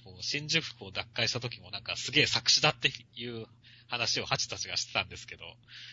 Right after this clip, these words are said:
いや、別にそんな作戦っぽいことしてないんじゃないかなとか思いましたけど、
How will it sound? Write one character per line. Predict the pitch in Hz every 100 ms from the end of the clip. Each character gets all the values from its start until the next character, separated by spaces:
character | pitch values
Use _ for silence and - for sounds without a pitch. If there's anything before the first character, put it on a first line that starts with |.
| -
い | 156
や、 | 147
別 | 139 -
に | 175
そ | 170 208
ん | 220
な | 226
作 | - 214 -
戦 | - - - 214
っ |
ぽ | 233
い | 143
こ |
と | 98
し | -
て | -
な | 196
い |
ん |
じ | 135
ゃ |
な | 104
い | 101
か | 95
な | 107 120
と | -
か | 92
思 | 92 104
い | 104
ま | 107
し | -
た | -
け |
ど、 | -